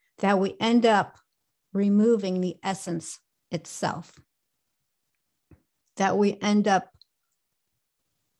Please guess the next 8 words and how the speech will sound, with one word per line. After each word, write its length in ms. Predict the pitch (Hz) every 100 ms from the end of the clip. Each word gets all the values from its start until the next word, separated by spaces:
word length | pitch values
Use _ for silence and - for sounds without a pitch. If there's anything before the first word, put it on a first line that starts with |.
| _ _ _ _ _ _ _ _ _ _ -
excavating 920 | 226 - - - 170 170 101 165 170
the 100 | 170
personality 1040 | - 208 202 196 185 190 185 - 165 165 _ _ _
from 420 | - 220 220 208
the 80 | 180
person, 680 | - 202 196 - 135 143 160 _ _ _ _
the 200 | 254 190
bias 920 | 185 156 - 196 247 208 165 - -